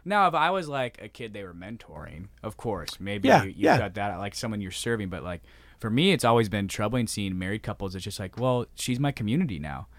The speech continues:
Speaker 1: And I'm like,
Speaker 2: That's
Speaker 1: "Whoa."
Speaker 2: trash.
Speaker 1: <laughs> Yeah, that's, I'm
Speaker 2: That's
Speaker 1: with you.
Speaker 2: just such
Speaker 1: But it's
Speaker 2: B S.
Speaker 1: like, how do you get them to show them the value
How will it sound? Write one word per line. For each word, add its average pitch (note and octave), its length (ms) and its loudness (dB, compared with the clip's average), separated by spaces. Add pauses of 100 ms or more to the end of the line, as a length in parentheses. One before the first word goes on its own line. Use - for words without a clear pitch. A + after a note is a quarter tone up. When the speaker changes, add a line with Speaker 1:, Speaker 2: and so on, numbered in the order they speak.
(260)
Speaker 1:
And D#3 140 -2
I'm E3 80 0
like, D3+ 240 0 (140)
Speaker 2:
That's D#4 340 0
Speaker 1:
"Whoa." F#3+ 580 8
Speaker 2:
trash. A#3+ 720 8
Speaker 1:
<laughs> - 40 -10
Yeah, G#3+ 240 2
that's, G3 200 2
I'm F3+ 100 2
Speaker 2:
That's C3+ 80 0
Speaker 1:
with B3 160 0
you. D#3 120 -2
Speaker 2:
just B3 320 -2
such B3+ 340 -6
Speaker 1:
But F#3+ 220 6
it's F#3+ 160 4
Speaker 2:
B F#3 40 0
S. F#3 40 6
Speaker 1:
like, D#3+ 320 2 (440)
how C3+ 320 -2
do D3+ 60 -2
you D3 160 -2
get A#2+ 220 -4
them A2+ 240 -4
to G#2+ 80 -10
show - 280 -6
them G#2+ 160 -6
the F#2+ 80 -6
value E2+ 680 -10